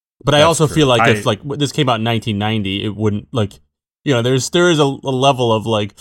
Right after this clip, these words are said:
Speaker 1: for believability, you can't be like, "The year is nineteen ninety-three."
Speaker 2: <laughs>
Speaker 1: Like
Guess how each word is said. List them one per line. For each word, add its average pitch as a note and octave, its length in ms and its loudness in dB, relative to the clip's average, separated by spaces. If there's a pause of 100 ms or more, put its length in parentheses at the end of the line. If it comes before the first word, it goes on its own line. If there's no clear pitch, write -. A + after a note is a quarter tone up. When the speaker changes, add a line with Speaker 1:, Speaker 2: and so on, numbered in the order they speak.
(300)
Speaker 1:
for A#2+ 140 4
believability, A#2 760 2
you G2+ 100 -2
can't A2 240 -2
be A2+ 80 -2
like, G2 220 -4
"The A2 220 -6
year B2 280 0
is G#2+ 140 -2
nineteen G#2+ 400 -2
ninety-three." G2 800 -6
Speaker 2:
<laughs> - 360 -6 (180)
Speaker 1:
Like G3 140 -4